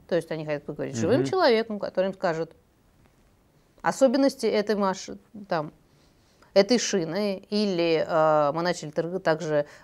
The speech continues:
Speaker 1: э, у нас можно теперь купить строительные товары, или
Speaker 2: Мгм.
Speaker 1: там, э, разница между моделями ламината.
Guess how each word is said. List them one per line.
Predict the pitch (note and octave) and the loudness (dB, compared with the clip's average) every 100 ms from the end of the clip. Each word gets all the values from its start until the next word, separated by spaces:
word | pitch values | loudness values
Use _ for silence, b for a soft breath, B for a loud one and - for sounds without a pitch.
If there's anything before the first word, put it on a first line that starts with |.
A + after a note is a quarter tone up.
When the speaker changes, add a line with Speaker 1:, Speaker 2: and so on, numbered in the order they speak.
| - | 0
Speaker 1:
э, | E3 D#3 D3+ D3 D3 | 4 6 4 4 2
у | |
нас | D#3 - | 0 -4
можно | D3+ C#3 | -6 -6
теперь | - F3+ | -10 -6
купить | D#3+ D#3+ | -6 -6
строительные | - E3 D#3+ D#3+ D3+ | -2 0 0 0 -4
товары, | D3+ D#3 D#3 D3 D3 C#3 B B | 2 2 4 2 4 2 B B
или | - G3 F#3 E3+ | -4 0 2 2
Speaker 2:
Мгм. | E3 | 4
Speaker 1:
там, | E3 D3+ C#3 C#3 | 4 2 2 -2
э, | C#3 D3 | 2 6
разница | E3+ A3 F3 - | 6 6 2 -4
между | E3 E3 E3+ | -2 -2 0
моделями | D#3+ F3+ F3+ E3+ | 0 2 0 0
ламината. | E3 E3+ E3+ D#3+ C#3+ B2+ - C3 | 0 2 0 2 2 2 -2 -6